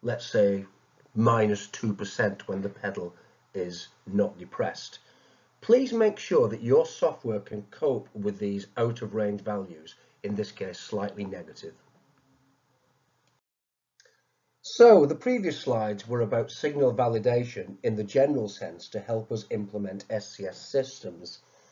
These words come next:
But as I mentioned at the start, the example A P S was non-compliant with the rules because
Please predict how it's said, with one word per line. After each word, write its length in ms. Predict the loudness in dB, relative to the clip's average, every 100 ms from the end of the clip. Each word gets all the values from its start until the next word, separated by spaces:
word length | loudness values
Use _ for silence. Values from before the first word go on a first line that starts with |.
| _ _ _ _ _ _ _ _ _ _
But 120 | 4
as 120 | 6
I 100 | 6
mentioned 440 | 6 4 2 -2 -2
at 80 | -4
the 80 |
start, 680 | -4 -4 0 0 -2 -8 -16 -20 -8
the 100 | -6
example 640 | -6 -2 -2 0 -2 -2
A 140 | 0 -2
P 200 | -2 -8
S 220 | -8 -8
was 120 | -8
non-compliant 840 | -2 -2 -2 -6 -6 -2 0 0 -2
with 160 | -10
the 80 | -6
rules 440 | -6 -8 -16 -20 -16
because 480 | -14 -6 -4 -4